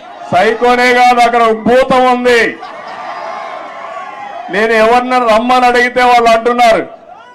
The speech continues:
"మీరు బాగానే ఉంది, మీ మీద మాకు నమ్మకం ఉంది, మీకు ట్రాక్ రికార్డు ఉంది, కానీ మీ రాష్ట్రంలో ఒక భూతం ఉంది. ఒకవేళ వస్తే మళ్ళీ మీ ప్రజలు ఎప్పుడైనా ఆలోచిస్తే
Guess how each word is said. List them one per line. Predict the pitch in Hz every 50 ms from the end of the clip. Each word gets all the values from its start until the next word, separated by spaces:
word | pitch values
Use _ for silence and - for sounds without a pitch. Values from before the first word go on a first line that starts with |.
| -
"మీరు | - 185 208 220 226
బాగానే | 220 196 202 196 208 226 233 240 240
ఉంది, | 240 240 240 240 247 262 269 269 254 240 220 - - - - _ _ _ - -
మీ | 156 180 202
మీద | 220 226 233 233 247
మాకు | 247 247 240 226 220
నమ్మకం | 226 214 226 226 233 240 233 240 240 240
ఉంది, | 240 240 247 262 262 247 233 220 - - - - - - _ -
మీకు | 156 185 202 202 196
ట్రాక్ | 196 - 196 196 208 233 233 -
రికార్డు | 240 233 233 233 233 233 233 226 247
ఉంది, | 247 247 254 269 262 247 214 190 - - - - _ _ _ -
కానీ | 180 202 202 214
మీ | 214 208 202 202
రాష్ట్రంలో | 190 185 180 185 190 - 233 220 220 220 208
ఒక | 196 175
భూతం | 170 156 170 185 208 202 208 202 196
ఉంది. | 196 196 196 202 208 202 175 156 - - - - - - - - - - - - - -
ఒకవేళ | - 190 202 214 220 233 240 240 226 226 233
వస్తే | 226 220 - - 262 269 277 269 254 226 180 - - - - - - - - - - - - -
మళ్ళీ | 156 175 202 233 247 254 269 269
మీ | 269 262 254 247
ప్రజలు | 240 240 233 226 226 247 247 254
ఎప్పుడైనా | 254 254 - 247 247 254 254 254
ఆలోచిస్తే | 233 226 233 240 247 247 240 233 233 202 - - 269 269 262 254 233 - -